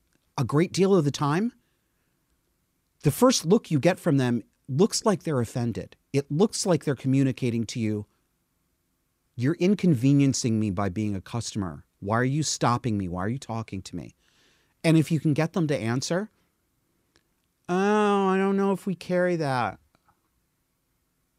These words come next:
No offer to see if they carry it. Not even a suggestion that you go to the service desk. Just, "Oh, I don't know, maybe it's there." Oh my God.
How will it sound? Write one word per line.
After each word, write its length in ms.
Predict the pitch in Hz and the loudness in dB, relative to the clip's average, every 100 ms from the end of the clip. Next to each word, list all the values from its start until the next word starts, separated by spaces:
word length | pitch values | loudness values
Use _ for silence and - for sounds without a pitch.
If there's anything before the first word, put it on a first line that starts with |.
| _ _ | _ _
No 240 | 127 147 175 | 2 4 6
offer 360 | 160 170 165 | 6 4 0
to 120 | 143 | 0
see 300 | 139 - 190 | -2 -2 0
if 120 | 185 - | 0 0
they 140 | 117 | -4
carry 360 | - 101 87 78 | -4 -6 -6 -8
it. 140 | - _ _ _ _ _ - | -16 _ _ _ _ _ 0
Not 220 | 139 180 | 4 4
even 200 | 208 214 | 4 2
a 60 | 196 | 0
suggestion 640 | 185 135 151 143 - 135 | -2 -2 -2 -2 -2 -2
that 140 | 135 | -4
you 120 | 127 123 | -4 -4
go 300 | 127 123 120 | -2 -2 -2
to 160 | - | -6
the 100 | 110 | -8
service 400 | 104 127 113 107 | -6 -6 -6 -8
desk. 420 | - 82 87 - _ _ | -8 -10 -10 -18 _ _
Just, 260 | - 131 - _ _ _ _ _ _ | -8 -8 -8 _ _ _ _ _ _
"Oh, 280 | 185 202 202 | -8 -4 -2
I 180 | 196 202 | -2 -2
don't 260 | 208 202 | -2 -4
know, 260 | 202 196 185 | -4 -4 -2
maybe 400 | 180 185 196 196 | -2 -2 -4 -4
it's 220 | 190 - | -6 -8
there." 600 | - 175 170 196 220 226 _ _ _ _ _ _ _ _ _ _ _ _ _ _ _ _ _ _ _ _ _ _ _ _ _ _ _ _ - | -2 -2 0 -4 -6 -12 _ _ _ _ _ _ _ _ _ _ _ _ _ _ _ _ _ _ _ _ _ _ _ _ _ _ _ _ -2
Oh 120 | 220 | 2
my 180 | 196 151 | 4 4
God. 560 | 98 165 185 165 104 | 2 2 4 2 0